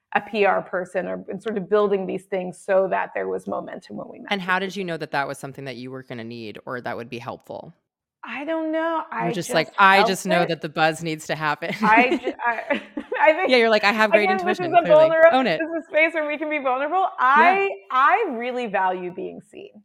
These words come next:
Speaker 1: That's very important to me.
Speaker 2: Yeah.
Speaker 1: Um, and I think for a lot of reasons, I think, uh, I think especially as a,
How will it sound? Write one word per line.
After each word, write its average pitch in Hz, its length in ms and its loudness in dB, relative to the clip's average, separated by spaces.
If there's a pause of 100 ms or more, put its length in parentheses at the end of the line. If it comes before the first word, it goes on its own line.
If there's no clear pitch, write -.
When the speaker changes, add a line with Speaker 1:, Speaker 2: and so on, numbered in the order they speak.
Speaker 1:
That's 311 240 -2
very 196 280 -4
important 185 400 -16
to - 80 -20
me. - 220 -20 (160)
Speaker 2:
Yeah. 214 180 -12 (140)
Speaker 1:
Um, 185 380 -4
and 208 120 -6
I 208 60 -4
think 220 220 -10
for 233 80 -2
a 208 60 0
lot 190 260 -6
of 170 100 -16
reasons, 180 440 -12 (100)
I 190 40 -16
think, 190 380 -16 (540)
uh, 190 600 0 (800)
I 214 100 -4
think 214 140 -4
especially 202 540 -6
as 185 160 -6
a, 175 320 -4